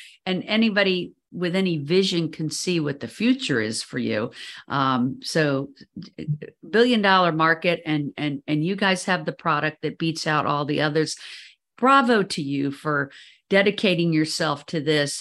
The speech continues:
And there's nothing better than being an entrepreneur that's super passionate about what they're doing. Like you said, it, it is not an easy road, but it is a really exciting and amazing road. And the future is,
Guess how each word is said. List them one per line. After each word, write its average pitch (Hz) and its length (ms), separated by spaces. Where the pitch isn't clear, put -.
And 160 160
there's 160 180
nothing 208 360
better 170 260
than 147 200
being 147 420
an 151 100
entrepreneur 160 840
that's 143 240
super - 380
passionate 139 640
about 127 240
what - 180
they're 143 100
doing. 131 360
Like 170 240
you 165 60
said, 139 420
it, 214 260
it 202 180
is 185 180
not 202 220
an 214 120
easy 208 340
road, 175 440
but 156 160
it 156 200
is 143 180
a 123 80
really 156 460
exciting 135 720
and 139 200
amazing 143 640
road. 131 320
And 139 260
the 139 280
future 170 680
is, 131 440